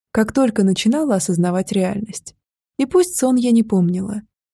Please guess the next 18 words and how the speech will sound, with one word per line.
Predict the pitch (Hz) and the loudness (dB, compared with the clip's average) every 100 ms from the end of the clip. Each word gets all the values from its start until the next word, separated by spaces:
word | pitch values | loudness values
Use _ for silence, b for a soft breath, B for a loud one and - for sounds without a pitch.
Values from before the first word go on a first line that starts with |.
| - | 2
но | 196 | 6
мне | 220 | 6
хватало | 214 226 226 240 226 | 4 0 0 0 0
и | 214 185 | 0 -2
того | 208 214 | 0 0
чувства | 214 254 - 226 | -2 -6 -4 0
лёгкости, | 208 190 - 180 - 190 | 2 0 -2 -8 -6 -6
что | - 180 | -6 -6
он | 180 202 208 | 0 2 2
дарил. | 202 180 202 214 - _ _ _ _ _ _ - | 2 -2 -6 -12 -16 _ _ _ _ _ _ -2
Но | 247 | 0
всему | - 320 349 | 2 2 2
хорошему | 214 254 - 226 202 | 2 0 0 2 2
рано | 214 226 | 4 2
или | 214 214 | 2 0
поздно | 302 320 233 | 0 2 0
приходит | - 170 190 196 - | 0 -4 -2 -2 -2
конец. | 185 185 208 - | -4 -2 -6 -12